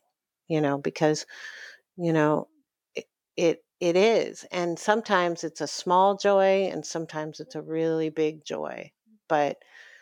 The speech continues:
but what is, you know, what is the real focus there? I do. I love you. I love you, Sabrina.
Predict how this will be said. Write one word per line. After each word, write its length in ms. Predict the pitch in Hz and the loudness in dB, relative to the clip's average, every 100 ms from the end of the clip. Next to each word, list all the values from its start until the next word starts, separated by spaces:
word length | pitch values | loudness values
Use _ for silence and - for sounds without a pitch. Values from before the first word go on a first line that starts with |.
| _ _ _ | _ _ _
but 180 | - 160 | 0 2
what 220 | 160 185 190 | 4 4 4
is, 260 | 175 - - - | 2 -6 -18 -6
you 140 | 175 | -2
know, 120 | 160 | -2
what 220 | 151 170 180 | 0 2 2
is 180 | 180 - | 0 -6
the 240 | 170 170 | -4 -4
real 600 | 156 170 180 180 180 175 170 | -4 -8 -4 0 2 2 2
focus 640 | - 180 185 - - - | 2 2 2 -2 -6 -4
there? 320 | - 151 - - | -4 -2 -4 -4
I 100 | 170 | -2
do. 260 | 190 220 170 | 0 0 2
I 140 | 170 | 4
love 320 | 190 196 196 | 4 4 2
you. 240 | 202 185 - _ _ _ - | -4 -12 -16 _ _ _ -6
I 160 | - 175 | 0 4
love 260 | 190 190 | 4 4
you, 120 | 190 | 2
Sabrina. 640 | 175 - 156 151 151 151 | -2 -4 -2 -2 -2 -4